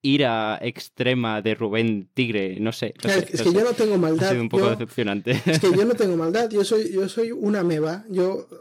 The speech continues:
Speaker 2: más bien, soy un protozoo, muy cabreado a veces, pero un protozoo.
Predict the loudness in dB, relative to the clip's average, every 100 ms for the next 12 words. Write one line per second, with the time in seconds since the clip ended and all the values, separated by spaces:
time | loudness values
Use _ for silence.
0 | -16 -14 -14 -4 -2 2 2 2 0 -2
1 | 0 2 0 -2 -2 0 0 -2 -4 _
2 | _ _ _ _ 0 0 0 0 0 0
3 | 0 0 -2 -2 -2 -2 -2 0 -2 -6
4 | -12